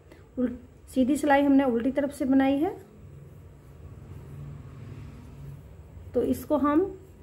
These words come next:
इसी तरह से बना के complete करेंगे पूरी सिलाई को। ये देखिए इस तरह से,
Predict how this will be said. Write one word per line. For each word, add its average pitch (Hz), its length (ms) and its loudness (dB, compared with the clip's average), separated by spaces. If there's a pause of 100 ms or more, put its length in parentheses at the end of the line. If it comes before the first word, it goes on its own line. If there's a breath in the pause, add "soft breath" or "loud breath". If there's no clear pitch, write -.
(1080)
इसी 277 220 0
तरह 277 260 4
से 285 140 2
बना 254 260 6
के 285 140 -4
complete 277 420 2
करेंगे 311 360 4 (1400)
पूरी 262 220 4
सिलाई 262 320 2
को। 381 220 0 (180)
ये 247 180 4
देखिए 214 360 -2 (1900)
इस - 200 -6
तरह 220 240 -4
से, - 180 -14